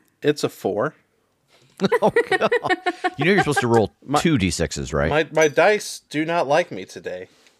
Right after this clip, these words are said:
Speaker 1: With these, are you gonna roll anything better? Those rolled something better. Oh, well. So, yeah, four.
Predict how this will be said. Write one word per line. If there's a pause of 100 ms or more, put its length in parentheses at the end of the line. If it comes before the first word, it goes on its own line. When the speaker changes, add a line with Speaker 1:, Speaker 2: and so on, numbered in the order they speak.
(460)
Speaker 1:
With
these,
are
you
gonna
roll
anything
better?
Those
rolled
something
better.
Oh,
well.
So,
yeah,
four.